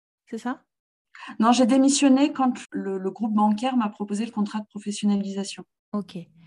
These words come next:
Speaker 2: J'ai, j'ai démissionné à ce moment-là.
Speaker 1: Ok. Tu dis, « Je savais pas trop quoi faire, je suis allée à un salon de l'emploi, mais j'ai quand même un peu ciblé, euh, mes recherches. » Comment tu as choisi, euh, le domaine bancaire ?
Speaker 2: Ayant fait des études d'économie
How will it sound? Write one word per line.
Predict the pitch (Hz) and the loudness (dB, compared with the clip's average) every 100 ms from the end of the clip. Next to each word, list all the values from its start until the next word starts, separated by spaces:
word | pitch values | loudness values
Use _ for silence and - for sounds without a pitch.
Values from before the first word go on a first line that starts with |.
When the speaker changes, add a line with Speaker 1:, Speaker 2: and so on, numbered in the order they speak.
| - | -10
Speaker 2:
J'ai, | - 185 180 | 2 4 4
j'ai | 185 185 | 2 2
démissionné | 202 202 - 208 | 4 4 4 2
à | |
ce | - 208 | 2 0
moment-là. | 196 190 175 _ _ _ - | 0 -2 -6 _ _ _ -12
Speaker 1:
Ok. | 208 208 180 - - - | -12 -10 -14 -16 -20 -18
Tu | - | -10
dis, « | 202 | -6
Je | 240 | -4
savais | - 214 | -4 -4
pas | 208 | -4
trop | 214 226 | -6 -4
quoi | 220 202 | -4 -4
faire, | - 240 254 | -2 -2 -2
je | 247 | -4
suis | 226 | -6
allée | 208 | -6
à | 208 | -4
un | 208 | -6
salon | - 208 208 | -6 -6 -4
de | |
l'emploi, | 208 202 196 233 262 311 - - _ _ _ | -4 -4 -4 -4 -4 -6 -12 -20 _ _ _
mais | 202 233 | 0 2
j'ai | 226 233 | 2 0
quand | 233 | 0
même | 233 240 | 0 0
un | 226 | 0
peu | - | -2
ciblé, | 220 - 202 208 226 233 | -6 -6 -6 -2 0 0
euh, | 214 196 | -2 -4
mes | 190 202 | -4 -4
recherches. » | 196 202 - 247 311 - - _ _ _ | -4 -6 -8 -10 -10 -12 -16 _ _ _
Comment | - 277 302 | -4 -4 -4
tu | - | -4
as | 254 | -4
choisi, | 233 233 214 226 233 | -4 -4 -4 -4 -2
euh, | 220 202 202 _ - | -2 -4 -8 _ -4
le | 214 | -2
domaine | 208 208 208 | 0 0 -2
bancaire ? | 202 196 185 - _ _ _ _ _ _ _ _ _ | -4 -8 -12 -16 _ _ _ _ _ _ _ _ _
Speaker 2:
Ayant | - 226 233 | -2 0 0
fait | 233 269 | 0 0
des | 233 214 | 0 -2
études | 214 - 214 | -2 -4 -4
d'économie | 220 220 220 208 202 214 349 | -4 -4 0 2 2 2 0